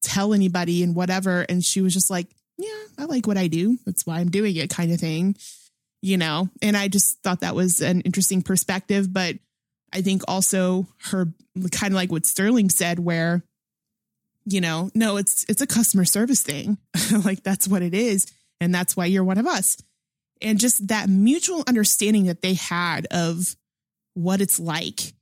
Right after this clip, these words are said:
in that customer service line of business.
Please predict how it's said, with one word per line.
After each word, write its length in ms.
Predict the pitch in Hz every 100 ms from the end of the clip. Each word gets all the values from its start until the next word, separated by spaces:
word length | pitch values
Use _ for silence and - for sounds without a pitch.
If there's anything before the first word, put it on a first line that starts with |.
| -
in 220 | 170 165
that 480 | 170 160 - - - _ _
customer 400 | - 165 - 185
service 520 | 175 160 156 170 - -
line 460 | - 165 156 147 170
of 100 | 185
business. 560 | 285 233 - 196 -